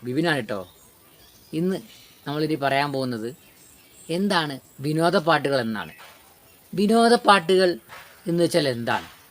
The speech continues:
നാടൻ പാട്ടുകളെ പലതരത്തിൽ തിരിക്കാറുണ്ട്. അതിലൊരു വിഭാഗമാണ് വിനോദ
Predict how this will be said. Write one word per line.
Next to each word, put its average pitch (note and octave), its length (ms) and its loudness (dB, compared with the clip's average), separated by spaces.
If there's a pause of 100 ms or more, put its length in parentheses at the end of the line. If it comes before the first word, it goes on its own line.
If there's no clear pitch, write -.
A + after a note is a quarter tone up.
(760)
നാടൻ G#3+ 360 4
പാട്ടുകളെ F#3+ 360 4 (460)
പലതരത്തിൽ D#3+ 560 4 (320)
തിരിക്കാറുണ്ട്. C3+ 580 2 (800)
അതിലൊരു A3+ 420 6
വിഭാഗമാണ് E3+ 640 6 (640)
വിനോദ G#3+ 360 6